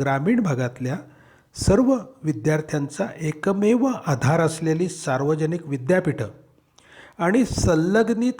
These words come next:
खेड्यापाड्यात पसरलेल्या शिक्षण संस्थांची कॉलेजेस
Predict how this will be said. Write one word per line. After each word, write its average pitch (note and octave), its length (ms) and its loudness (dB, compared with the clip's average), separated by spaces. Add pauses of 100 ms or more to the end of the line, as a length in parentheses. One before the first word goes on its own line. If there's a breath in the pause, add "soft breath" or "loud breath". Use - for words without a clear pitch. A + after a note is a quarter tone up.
(100)
खेड्यापाड्यात G3 800 2
पसरलेल्या F3+ 1200 -4
शिक्षण G3+ 560 -4
संस्थांची E3 880 -2 (120)
कॉलेजेस E3 640 0